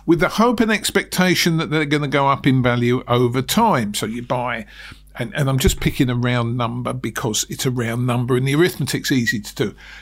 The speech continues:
You buy a property, uh, at a hundred grand. In today's market, you get a seventy-five percent, seventy-five grand roughly, um, buy-to-let mortgage on it,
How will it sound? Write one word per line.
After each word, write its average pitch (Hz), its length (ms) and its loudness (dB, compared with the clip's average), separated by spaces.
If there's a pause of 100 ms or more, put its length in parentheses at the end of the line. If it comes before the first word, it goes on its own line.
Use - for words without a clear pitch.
You 147 180 2
buy 202 460 2
a 165 120 -2
property, 147 1160 2
uh, 117 240 0
at 127 140 -2
a - 20 -4
hundred 196 400 2
grand. 143 480 2 (240)
In 147 140 0
today's 180 460 2
market, 147 580 4
you 123 120 0
get 120 200 2
a 110 140 2
seventy-five 135 800 2
percent, 135 540 -2
seventy-five 117 600 -4
grand 117 340 -2
roughly, 117 540 -2 (320)
um, 110 480 -8 (160)
buy-to-let 143 400 0
mortgage 117 420 -2
on 120 140 2
it, 123 240 -4